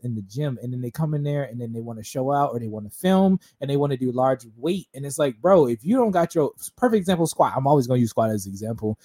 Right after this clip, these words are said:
Shout out to the lower body, right? If you don't got your, your leg placement right, it's all about leg placement and bar paths with squat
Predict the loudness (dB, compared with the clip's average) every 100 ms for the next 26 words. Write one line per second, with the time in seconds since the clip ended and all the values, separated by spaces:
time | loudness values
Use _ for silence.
0 | _ -2 4 8 6 6 6 8 6 2
1 | -4 0 4 4 4 _ -8 -6 6 8
2 | 8 4 2 2 0 0 2 2 4 0
3 | 2 0 0 0 0 0 -2 0 -2 -4
4 | -2 -2 2 2 4 4 4 2 2 0
5 | 0 -4 -6 2 2 2 -4 -10 -12 -10
6 | -8 -8